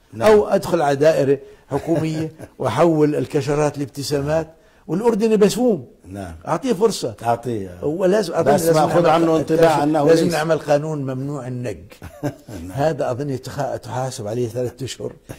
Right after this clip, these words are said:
Speaker 2: ثلاثة أشهر تضلك بس تضحك في الشارع.
Speaker 1: آه.
Speaker 2: <laughs> هي الق-، هي، هي الحكم. لأنه في صاير حرفة النق.
Speaker 1: مم.
Speaker 2: تقعد مع واحد.
Speaker 1: شكوى.
Speaker 2: هلا بقول لك، تقعد مع ناصحين تنصح.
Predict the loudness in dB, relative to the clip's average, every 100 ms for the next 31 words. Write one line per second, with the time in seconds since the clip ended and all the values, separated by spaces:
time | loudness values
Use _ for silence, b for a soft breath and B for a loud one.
0 | -16 -4 -2 -2 -6 -6 -6 -6 -4 -4
1 | -4 -10 -10 -10 -10 -14 -14 -12 -10 -10
2 | -12 -12 -10 -8 -10 -14 -18 -14 -2 0
3 | 0 -2 -4 -2 0 0 -2 -2 -4 -6
4 | -8 -8 -12 B -18 -10 -4 -4 -4 -6
5 | B B _ -10 -6 0 0 0 -2 -4
6 | -4 -10 -8 -4 -4 -6 -18 _ -12 -10
7 | -12 -16 _ _ _ -16 -10 -6 -4 -4
8 | -2 0 -2 0 0 2 0 0 -2 0
9 | 0 2 0 0 -2 -2 0 0 0 0
10 | 0 2 2 2 0 -4